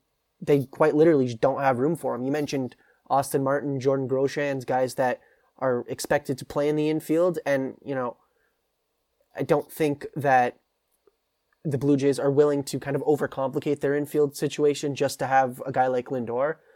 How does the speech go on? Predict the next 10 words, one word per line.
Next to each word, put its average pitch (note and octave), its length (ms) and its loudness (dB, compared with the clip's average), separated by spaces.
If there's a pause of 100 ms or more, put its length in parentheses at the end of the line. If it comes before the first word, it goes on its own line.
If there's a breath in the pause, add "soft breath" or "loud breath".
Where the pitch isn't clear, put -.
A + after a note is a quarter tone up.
(760 soft breath)
in, C3+ 400 -2 (420)
uh, A#2+ 180 0
their B2+ 160 2
lineup C3 360 2
or A#2+ 80 2
anywhere, B2 320 0
really, B2+ 240 0
because, B2+ 240 -4
I C#3 80 0
mean, C3+ 280 -2